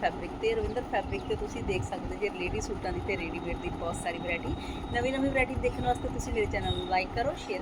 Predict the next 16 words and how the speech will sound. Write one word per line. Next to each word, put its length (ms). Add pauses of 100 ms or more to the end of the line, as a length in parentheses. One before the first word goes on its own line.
ਕਰੋ 100
ਤੇ 140
ਸਬਸਕ੍ਰਾਈਬ 460
ਕਰੋ। 220 (360)
ਪੇਮੈਂਟ 320
ਦਾ 60
ਮੋਡ 200
ਹੋਏਗਾ 280
ਜੀ 160
ਆਨਲਾਈਨ, 460
Google 240
Pay, 120 (100)
PhonePe 260
ਰਾਹੀਂ 120
ਤੁਸੀਂ 240
ਪੇਮੈਂਟ 280